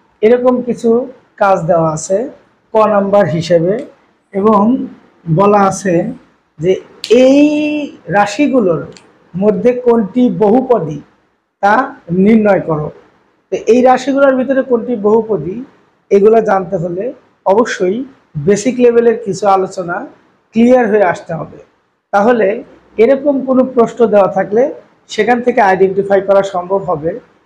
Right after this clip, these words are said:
কোনটি বহুপদী আর কোনটি বহুপদী না। বহুপদী বোঝার জন্য শুরুতে আমাকে বীজগাণিতিক প্রক্রিয়া চিহ্ন সম্পর্কে জানতে হবে।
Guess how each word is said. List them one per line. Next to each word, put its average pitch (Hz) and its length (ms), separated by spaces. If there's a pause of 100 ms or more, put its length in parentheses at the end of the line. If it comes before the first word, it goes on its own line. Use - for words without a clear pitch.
(140)
কোনটি 185 280
বহুপদী 196 600 (340)
আর 160 140
কোনটি 175 300
বহুপদী 175 640 (320)
না। 170 260 (440)
বহুপদী 262 420
বোঝার 254 320
জন্য 220 460 (320)
শুরুতে 269 440
আমাকে 220 560 (380)
বীজগাণিতিক 277 720
প্রক্রিয়া 277 420
চিহ্ন 240 260
সম্পর্কে 202 500
জানতে 160 320
হবে। 151 240